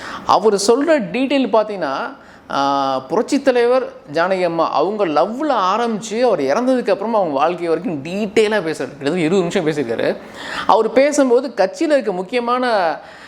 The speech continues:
ஆ, தலைவர்கள்லாம் ரசிச்சு கேட்குறாங்க. இது அவருக்கு எந்த அளவுக்கு அந்த அரசியல் தெரியுது, அரசியல் தலைவர்களோட எந்த அளவுக்கு பழகியிருக்காரு. ஆ, இந்த ஐம்பது வருஷம் சினிமால இருந்தாருன்னா நாற்பது வருஷம் அரசியல் இருந்திருக்காரு அவரு.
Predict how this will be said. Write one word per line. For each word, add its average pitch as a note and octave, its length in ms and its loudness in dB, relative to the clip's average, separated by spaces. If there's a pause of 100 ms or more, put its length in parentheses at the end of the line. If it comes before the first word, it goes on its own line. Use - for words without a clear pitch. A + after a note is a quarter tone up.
(120)
ஆ, E3+ 180 4
தலைவர்கள்லாம் G3+ 680 0
ரசிச்சு A3+ 220 -4
கேட்குறாங்க. F3+ 400 0 (800)
இது A3+ 300 2
அவருக்கு G#3+ 500 0
எந்த B3+ 260 2
அளவுக்கு B3+ 240 0
அந்த E3 140 0
அரசியல் F3+ 380 0
தெரியுது, C#3+ 460 -2
அரசியல் D#3+ 560 0
தலைவர்களோட E3+ 480 0
எந்த D3 200 0
அளவுக்கு D3 300 -2
பழகியிருக்காரு. C#3+ 680 0 (500)
ஆ, C3+ 220 2
இந்த C3 180 2
ஐம்பது F#3+ 340 2
வருஷம் F3+ 380 0
சினிமால G#3 280 0
இருந்தாருன்னா E3+ 520 -2
நாற்பது B3 340 -2
வருஷம் A#3 220 2
அரசியல் A3 420 2
இருந்திருக்காரு A3+ 340 2
அவரு. A#2 280 -8